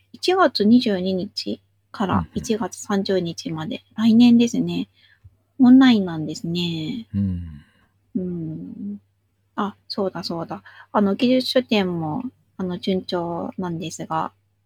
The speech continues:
Speaker 1: あれに一回行ってみたいんですよね。面白同人誌バザール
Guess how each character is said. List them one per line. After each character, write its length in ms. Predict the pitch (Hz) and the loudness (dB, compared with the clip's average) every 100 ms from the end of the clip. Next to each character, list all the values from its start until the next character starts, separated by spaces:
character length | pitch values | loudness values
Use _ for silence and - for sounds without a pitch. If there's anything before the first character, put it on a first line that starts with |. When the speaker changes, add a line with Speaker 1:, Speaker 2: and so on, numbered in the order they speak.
| _ - | _ -2
Speaker 1:
あ 100 | 247 | 4
れ 120 | 285 | 6
に 120 | 359 359 | 6 2
一 60 | - | 2
回 180 | 339 | 0
行 40 | 330 | 2
っ 20 | |
て 100 | 330 | 0
み 140 | 320 | 0
た 100 | 320 | 4
い 60 | 302 | 6
ん 40 | |
で 100 | 240 | 6
す 60 | 240 | 4
よ 60 | 180 | 2
ね。 80 | - | 6
面 240 | 226 302 | 8 10
白 340 | 330 359 339 320 | 8 6 6 8
同 260 | 320 311 | 8 8
人 260 | 302 311 302 | 8 6 6
誌 140 | - | 4
バ 160 | 285 277 | 4 4
ザ 180 | 277 247 | 8 8
ー 80 | 156 | 8
ル 200 | 185 | 2